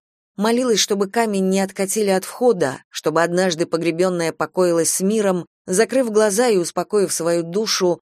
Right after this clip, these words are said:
молилась женщине, которую ты любила, чтобы она помогла тебе раздеть женщину, которую ты не любила,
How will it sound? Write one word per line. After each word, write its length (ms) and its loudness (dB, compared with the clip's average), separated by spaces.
молилась 560 2
женщине, 680 -2
которую 520 0
ты 180 -2
любила, 580 0
чтобы 320 0
она 180 0
помогла 460 0
тебе 240 -2
раздеть 420 0
женщину, 680 0
которую 520 0
ты 180 -2
не 160 -2
любила, 640 -2